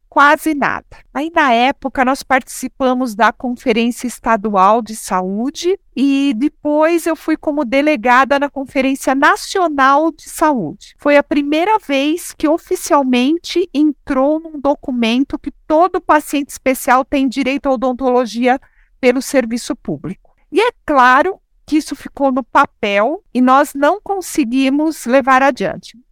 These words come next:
Nós documentamos o que era necessário, mas não conseguimos levar adiante. O que que aconteceu? Em seguida veio, então, um pouco da história do, do serviço público brasileiro.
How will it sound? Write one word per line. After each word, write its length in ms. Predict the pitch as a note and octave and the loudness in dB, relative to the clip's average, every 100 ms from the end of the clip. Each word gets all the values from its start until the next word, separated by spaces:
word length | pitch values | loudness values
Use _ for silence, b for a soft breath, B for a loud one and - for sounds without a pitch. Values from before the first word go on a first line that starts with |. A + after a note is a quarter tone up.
| - | 0
Nós 240 | F4 D#4 | 0 2
documentamos 1200 | E4 E4+ G4 F4+ D#4+ C4+ D4+ A#3+ C4+ G#4 A4 - | -2 -2 -2 -2 -2 -2 0 2 0 -2 -12 -14
o 80 | A3+ _ - | -20 _ -4
que 120 | C#4 | 2
era 180 | A3+ A#3 | 4 2
necessário, 720 | A#3+ - A3+ - G#3 A#3 D4 | 0 -4 -8 -2 2 2 2
mas 160 | C#4+ | 0
não 140 | C#4 C#4 | 0 -4
conseguimos 500 | D4+ - A#3 C4 B3+ | -4 -4 -2 0 0
levar 340 | B3+ B3 B3 | 0 4 4
adiante. 320 | B3+ A3+ - - _ - | 2 -2 -8 -14 _ -16
O 80 | E4+ | -14
que 160 | C5+ | -10
que 120 | - | -2
aconteceu? 760 | A#4+ F4 D4+ C#4+ - - C3 - _ | 0 0 0 -2 -4 -4 -4 -6 _
Em 100 | C#4+ | -6
seguida 640 | E4 - A3+ A#3 C#4 G#3 G#3+ | -6 -4 -2 0 0 0 0
veio, 640 | G3+ B3 B3 A3+ F3+ F#3+ _ - | 2 2 2 0 -6 -10 _ -16
então, 280 | A#3 C4+ | -6 -4
um 40 | C4 | -4
pouco 260 | C4+ A#3+ | -8 -6
da 140 | A3+ B3+ | -2 -2
história 560 | C#4+ - A3+ G#3 G3+ | -2 -4 2 2 2
do, 380 | F#3 G3+ G3 F#3+ | -2 -2 -4 -4
do 80 | F3+ | -8
serviço 500 | - A3 F#3 G#3 A3+ | -6 -6 -6 -10 -10
público 420 | - G#3+ F#3+ - | -10 -8 -6 -8
brasileiro. 640 | G3 G3+ G3+ A#3+ F#3 B2 | -2 -2 -2 -4 -6 -8